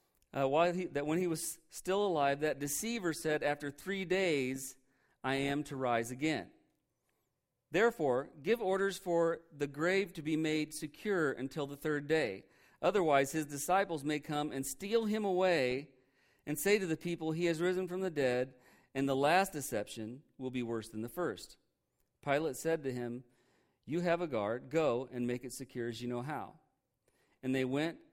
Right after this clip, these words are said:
and made the grave secure, and along with the guard, they set a seal on the stone. Okay, so to cover their butts, because I, you know, let's just be honest,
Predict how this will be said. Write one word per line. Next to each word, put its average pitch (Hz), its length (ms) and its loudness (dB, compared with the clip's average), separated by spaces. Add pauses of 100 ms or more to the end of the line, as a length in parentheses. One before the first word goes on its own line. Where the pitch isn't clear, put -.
and 120 120 -2
made 139 200 0
the 156 60 -4
grave 156 260 -2
secure, 113 540 -8 (160)
and 120 120 -6
along 135 500 -2
with 151 200 -10
the 156 80 -6
guard, 143 460 0 (140)
they 120 140 -2
set 127 340 -2
a 117 100 -10
seal 123 760 -6 (320)
on 113 140 -4
the 113 60 -6
stone. 113 300 -6 (840)
Okay, 139 320 -2
so 143 380 0 (760)
to 151 100 -4
cover 202 280 2
their 180 160 2
butts, 143 320 2
because 151 220 -6
I, 240 160 2 (140)
you 175 140 -4
know, 123 300 -2 (520)
let's 185 160 -2
just 180 160 -10
be 143 120 -2
honest, 113 340 -2